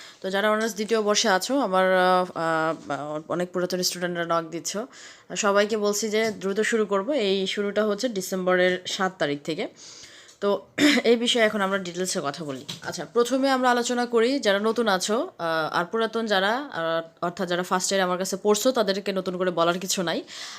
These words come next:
আর যারা নতুন আর কি, যারা আমার কাছে কখনো পড়ো নাই, আহ, তাদের জন্য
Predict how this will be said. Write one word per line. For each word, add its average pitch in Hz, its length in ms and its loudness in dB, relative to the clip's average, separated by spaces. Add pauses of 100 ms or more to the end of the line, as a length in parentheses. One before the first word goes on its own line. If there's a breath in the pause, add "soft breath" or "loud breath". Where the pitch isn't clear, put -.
(100)
আর 180 300 6
যারা 196 280 2 (120)
নতুন 220 500 0
আর 151 280 -8
কি, 151 180 -6
যারা 160 260 -2
আমার 165 140 -2
কাছে 180 240 -4
কখনো 180 220 -2
পড়ো 180 280 4
নাই, 208 320 2
আহ, 170 220 -6
তাদের 185 240 -2
জন্য 208 380 0